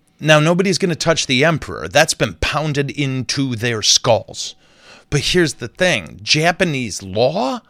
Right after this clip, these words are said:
at this time was really ambiguous about it. Wait, is the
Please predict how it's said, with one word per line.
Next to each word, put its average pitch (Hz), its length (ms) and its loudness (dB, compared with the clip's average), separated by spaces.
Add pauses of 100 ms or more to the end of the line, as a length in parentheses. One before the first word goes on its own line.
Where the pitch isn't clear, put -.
(120)
at 156 160 -6
this - 200 0
time 220 460 2 (460)
was 156 180 -8
really 254 540 -4
ambiguous 196 840 -2
about 76 420 -8
it. 50 140 -14 (1080)
Wait, 131 220 0
is 87 180 -10
the 82 360 -8